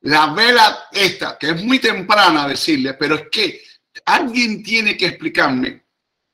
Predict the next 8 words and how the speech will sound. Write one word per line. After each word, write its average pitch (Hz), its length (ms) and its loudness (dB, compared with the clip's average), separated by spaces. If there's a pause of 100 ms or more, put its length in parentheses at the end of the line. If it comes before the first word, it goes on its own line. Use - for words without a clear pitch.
(960)
alguien 196 520 0
tiene 196 320 -4
que 190 100 -2
explicarme 123 680 -4 (160)
qué 185 400 0 (180)
van 147 480 2
a - 60 2
hacer, 123 580 -6